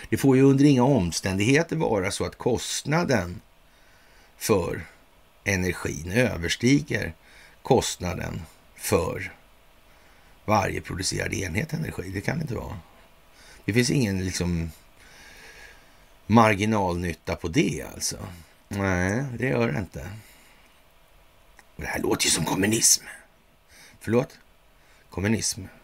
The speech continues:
Jaha, den där som skapades av vilka intressen? Jaha, samma intressen som vanligt. Ja, ja, ja, ja, då förstår jag. Nu minns jag. Ja, ja.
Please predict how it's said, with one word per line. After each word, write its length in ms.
Jaha, 240
den 120
där 120
som 360
skapades 580
av 220
vilka 260
intressen? 580
Jaha, 500
samma 460
intressen 420
som 140
vanligt. 560
Ja, 440
ja, 400
ja, 340
ja, 180
då 200
förstår 400
jag. 100
Nu 240
minns 300
jag. 220
Ja, 180
ja. 640